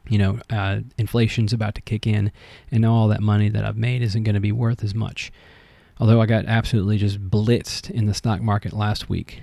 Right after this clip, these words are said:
so we'll see. Uh, we'll see what happens there. So anyway, um, I personally,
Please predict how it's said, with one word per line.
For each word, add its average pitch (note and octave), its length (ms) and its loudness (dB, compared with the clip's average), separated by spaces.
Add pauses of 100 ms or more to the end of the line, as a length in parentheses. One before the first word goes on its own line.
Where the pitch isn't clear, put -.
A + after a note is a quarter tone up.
so G2 340 -4 (280)
we'll A#2 140 4
see. A2 300 2
Uh, G2+ 240 2
we'll G#2 100 -2
see A2+ 180 2
what G2+ 80 2
happens G2+ 360 -2
there. G#2 260 0 (420)
So - 100 2
anyway, A2+ 380 8 (280)
um, G2+ 380 -4 (120)
I B2+ 160 0
personally, G#2+ 540 0